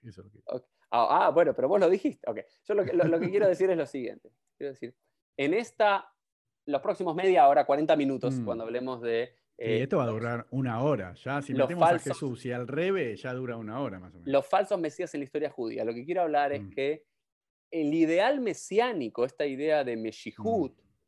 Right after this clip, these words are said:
Speaker 2: esta idea de tiempos mesiánicos, tiempos de paz, tiempos
Speaker 1: Mm.
Speaker 2: de armonía, tiempos de progreso de la humanidad,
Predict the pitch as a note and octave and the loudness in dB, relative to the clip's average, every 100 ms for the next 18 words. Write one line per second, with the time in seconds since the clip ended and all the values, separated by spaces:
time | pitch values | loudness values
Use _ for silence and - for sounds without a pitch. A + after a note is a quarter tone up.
0 | _ - A2+ C3 A#2+ B2+ C3 B2 A#2+ A#2+ | _ -14 -8 -4 -4 0 2 2 0 -2
1 | _ _ C3+ C3 B2 A2+ G#2 G3 G3+ D#3 | _ _ -4 -4 -6 -10 -10 -2 0 0
2 | B2+ A#2+ - A#2 _ G#3 C3 B2 A2 G#2+ | -6 -10 -10 -12 _ -12 -8 -6 -6 -4
3 | - D#3 B2+ A2 A2 - _ - C#3+ C3 | 2 2 4 0 -4 -12 _ -2 -2 -2
4 | F#2+ A2 A#2 A2 A2 B2+ F3+ D#3 C3 A#2 | -4 -4 -4 -6 -6 -6 -4 -4 -4 -8
5 | - _ _ D#3+ D#3+ C#3+ B2+ B2 B2+ A#2+ | -12 _ _ 0 0 0 -6 -2 0 2
6 | D3+ E3 D3 B2+ A#2 A2 G#2+ G#2+ A2 D3+ | 0 -2 0 0 0 -2 -4 -8 -6 -2
7 | E3 B2+ A#2 | 0 0 -2